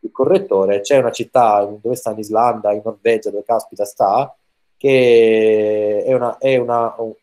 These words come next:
una città che ha un nome di ottantacinque lettere, però questi sono casi eccezionali, non stanno nel dizionario, quindi noi non, non ci interessano questi casi, non li correggeremo questi casi.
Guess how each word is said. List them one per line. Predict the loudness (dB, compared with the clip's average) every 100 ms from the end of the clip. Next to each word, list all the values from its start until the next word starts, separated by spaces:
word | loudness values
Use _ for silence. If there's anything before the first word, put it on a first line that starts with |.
| -12
una | -8 -4 -2 -4 -6
città | -6 -2 0 2 0
che | -4 -2
ha | -2
un | -4 -2
nome | -4 -4 -4
di | -4
ottantacinque | -4 -6 -8 -10 -8 -2
lettere, | 0 -2 -6 -10 -10 _
però | 0 2
questi | 2 0
sono | -4
casi | -2 0
eccezionali, | -2 -8 -4 0 0 0
non | -6
stanno | -2 -2 -2
nel | -6
dizionario, | -8 -6 -4 -4
quindi | -6 -12 -14 -18 _ _ -6
noi | -2 0
non, | -2 -4 -6 -8
non | -8
ci | -8
interessano | -2 0 0 -4 -10
questi | -12 -10
casi, | -2 0 0 -8 -6
non | -6
li |
correggeremo | -2 -2 0 -2 -4 -6
questi | -12 -18 -14
casi. | -14 -14